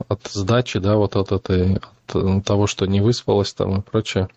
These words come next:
Говорит, да как так? Это, ну, нельзя так сдать. Это, ну, невозможно. Просто я знаю, ты не учила ничего.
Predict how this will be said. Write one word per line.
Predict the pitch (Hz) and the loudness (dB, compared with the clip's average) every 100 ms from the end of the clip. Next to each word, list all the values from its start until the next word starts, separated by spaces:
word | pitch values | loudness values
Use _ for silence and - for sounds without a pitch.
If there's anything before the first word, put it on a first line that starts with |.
| _ _ _ _ _ _ _ _ _ _ - | _ _ _ _ _ _ _ _ _ _ -6
Говорит, | 110 92 | -2 0
да | 107 | 0
как | - 160 135 - | 0 0 -2 -2
так? | - 127 - | -2 -2 0
Это, | 104 - 107 | -2 0 2
ну, | 117 110 | 2 2
нельзя | 98 107 113 135 127 | 4 4 4 4 2
так | - 98 98 | 0 -2 -4
сдать. | 98 123 101 - - | -2 0 0 -6 -8
Это, | 104 101 113 | -6 -2 2
ну, | 110 120 | 2 4
невозможно. | 104 104 110 127 147 104 | 4 4 2 2 2 0
Просто | - - 101 | -4 0 2
я | |
знаю, | 104 139 127 | 2 2 2
ты | - | 2
не | 104 113 | 2 2
учила | 120 - 139 | 2 2 2
ничего. | 110 104 110 - 156 | 4 2 2 0 0